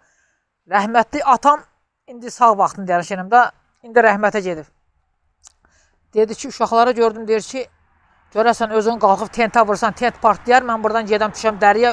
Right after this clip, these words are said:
öləm, məni bunlar aparmaya." Yanındakı uşaqlar dedi ki, "Yox, mümkün deyil, tent təzə tentdir, hara partlayıb, bu indi tentdir bu." Mənim əlimi pravada ilə bağladılar.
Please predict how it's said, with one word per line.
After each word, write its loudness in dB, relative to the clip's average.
öləm, 2
məni 0
bunlar 2
aparmaya." 0
Yanındakı -2
uşaqlar -2
dedi -6
ki, -20
"Yox, -4
mümkün -14
deyil, -2
tent -6
təzə 2
tentdir, -4
hara 4
partlayıb, -6
bu 0
indi -6
tentdir -20
bu." -20
Mənim -2
əlimi 4
pravada 4
ilə -6
bağladılar. -6